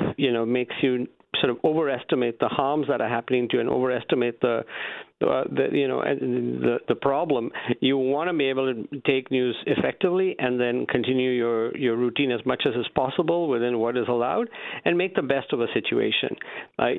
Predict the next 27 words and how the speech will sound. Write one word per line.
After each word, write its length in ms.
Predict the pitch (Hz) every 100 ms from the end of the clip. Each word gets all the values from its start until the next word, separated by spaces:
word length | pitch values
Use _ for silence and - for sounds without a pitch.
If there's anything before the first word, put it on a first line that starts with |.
| - -
we 260 | 135 143
do 260 | 127 143 175
know 200 | 156 127
limiting 500 | 120 135 175 165 151
the 100 | 135
amount 280 | 123 120 123
of 60 |
information 560 | 113 123 135 123 123 151
coming 300 | 151 151 165
in 140 | 175
is 200 | 190 127 -
actually 380 | 123 117 135 117
very 300 | 113 117 127
protective 580 | 143 131 127 - 143 - -
for 140 | 117
not 200 | 120 135
only 200 | 156 147
in 60 | 127
the 100 | 117 151
short 260 | 156 -
term, 260 | 123 104 117 - - - - 131
but 100 | 143
even 220 | 170 165
in 80 | 143
the 100 | 120
long 400 | 120 139 202 -
term, 440 | 120 101 - -